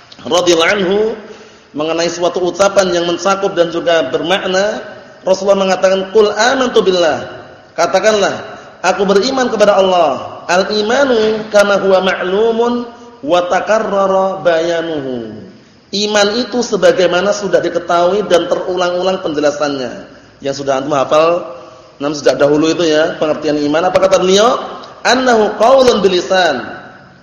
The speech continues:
wa i'tiqadu bil qalb, wa amalun bil jawarihi." Ini. Jadi, salamullah.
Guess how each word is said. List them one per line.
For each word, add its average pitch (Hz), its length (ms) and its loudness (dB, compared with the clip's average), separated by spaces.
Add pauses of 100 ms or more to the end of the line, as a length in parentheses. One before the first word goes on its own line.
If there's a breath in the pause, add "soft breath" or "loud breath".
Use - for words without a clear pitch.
(120)
wa 185 260 0
i'tiqadu 220 560 0
bil 196 240 -2
qalb, 226 300 0 (800)
wa 160 160 2
amalun 214 480 0
bil 175 160 -6
jawarihi." 180 640 2
Ini. 120 280 -10 (720)
Jadi, 151 180 -2 (440)
salamullah. 120 640 -12